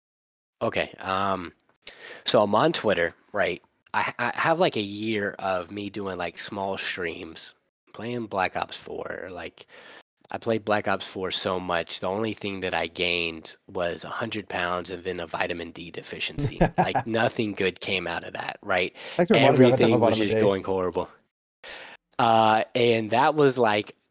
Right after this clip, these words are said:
Speaker 1: the most sunken place I've ever been in right there. And then so, so at that point, I'm so connected. I'm, I'm like, "Okay, but it's kinda hard to connect with people. It's kinda hard to, to grow. Like, I don't really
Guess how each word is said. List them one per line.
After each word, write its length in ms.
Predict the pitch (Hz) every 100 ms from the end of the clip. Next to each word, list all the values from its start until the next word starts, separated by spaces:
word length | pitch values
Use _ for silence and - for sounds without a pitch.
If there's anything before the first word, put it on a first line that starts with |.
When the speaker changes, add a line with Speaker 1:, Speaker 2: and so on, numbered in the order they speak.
| _ 143
Speaker 1:
the 180 | 117
most 360 | 104 104 113 -
sunken 480 | - 110 117 123 113
place 640 | - 101 92 87 - - _ _ _ _ _ _ _ _ _ _ _ _
I've 180 | 101 98
ever 320 | - 98 104
been 240 | 90 95 95
in 160 | 90
right 260 | 87 85 85
there. 340 | 101 87 80 -
And 160 | 117
then 160 | 143 135
so, 640 | - 135 127 123 120 123 -
so 180 | - 131
at 140 | 165
that 160 | 180 -
point, 260 | 139 123
I'm 80 | 110
so 180 | - 156
connected. 460 | - 110 107 123 110
I'm, 160 | 117
I'm 240 | 101 117 113
like, 260 | 113 104
"Okay, 300 | 139 - 120
but 120 | 117 117
it's 80 |
kinda 240 | - 214 175
hard 200 | 147 131
to 40 |
connect 380 | 107 107 104 -
with 100 | 101
people. 300 | 104 95 92
It's 120 | 92
kinda 300 | - 120 123
hard 320 | 95 98 92 92
to, 440 | 104 92 90 87 - - - -
to 140 | 104
grow. 480 | 98 92 90 87 85
Like, 200 | 82 104
I 80 | 104
don't 200 | 117 120
really 240 | 104